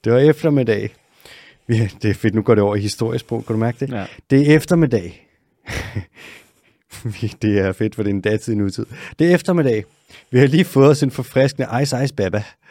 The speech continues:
Speaker 1: og tager et lille havdyp.
Speaker 2: Okay.
Speaker 1: I vandet faceplanter en krasbørstig basse af en brandmand, min veninde slår.
Speaker 2: Ja.
Speaker 1: Aus, aus. Det brænder ellers lækkers.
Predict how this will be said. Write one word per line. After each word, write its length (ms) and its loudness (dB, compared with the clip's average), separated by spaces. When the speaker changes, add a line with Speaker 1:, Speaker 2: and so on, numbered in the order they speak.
Speaker 1:
og 140 -4
tager 200 -2
et 100 -4
lille 140 -2
havdyp. 480 -4
Speaker 2:
Okay. 380 0
Speaker 1:
I 140 2
vandet 240 4
faceplanter 640 0
en 100 0
krasbørstig 720 -4
basse 280 0
af 40 0
en 100 -2
brandmand, 500 -4
min 200 -4
veninde 320 -2
slår. 460 -4
Speaker 2:
Ja. 140 2
Speaker 1:
Aus, 160 -4
aus. 500 -6
Det 160 2
brænder 380 0
ellers 360 0
lækkers. 600 -2